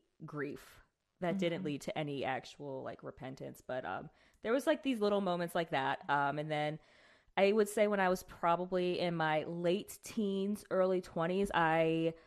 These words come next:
Speaker 1: started listening to sermons online, um, had friends that were,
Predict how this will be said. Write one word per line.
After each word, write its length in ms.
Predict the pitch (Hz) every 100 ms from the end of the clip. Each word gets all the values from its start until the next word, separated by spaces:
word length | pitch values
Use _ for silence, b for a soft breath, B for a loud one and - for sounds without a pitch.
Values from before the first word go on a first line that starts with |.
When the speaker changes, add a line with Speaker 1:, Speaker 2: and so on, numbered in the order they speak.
| b b
Speaker 1:
started 600 | - - 185 180 185 -
listening 420 | 170 190 247 262
to 120 | 240 214
sermons 560 | - 196 262 240 214
online, 580 | 226 233 247 262 285 311 -
um, 260 | - 190 196
had 240 | 196 196
friends 380 | - 190 185 220
that 160 | 214 202
were, 180 | 208